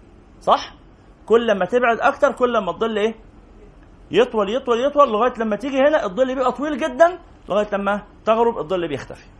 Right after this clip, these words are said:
صح كده؟ فلما يوصل الظل لأقل مستوى ليه، وبعدين يبدأ يطول، أول ما يبدأ يطول الح-، الحركة دي أو اللحظة دي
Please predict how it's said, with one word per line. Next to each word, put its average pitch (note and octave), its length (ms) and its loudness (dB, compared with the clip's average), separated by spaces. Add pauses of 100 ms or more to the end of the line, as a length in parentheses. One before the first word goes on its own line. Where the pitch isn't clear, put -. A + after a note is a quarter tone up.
(200)
صح A3+ 240 0
كده؟ C#4+ 220 2 (960)
فلما F#3 460 0
يوصل C4 420 2
الظل F3+ 500 0
لأقل C4+ 760 2
مستوى A3+ 440 2
ليه، F#3 260 -6 (440)
وبعدين D#3+ 460 -4
يبدأ C#4 420 2
يطول، D#4 400 2 (100)
أول D4+ 200 4
ما C#4+ 60 4
يبدأ C4 180 2
يطول C#4 240 0
الح-، A3+ 280 -8
الحركة G#3+ 420 -2
دي F#3+ 160 -4
أو F#3+ 100 0
اللحظة G3 760 0
دي C#4 200 -4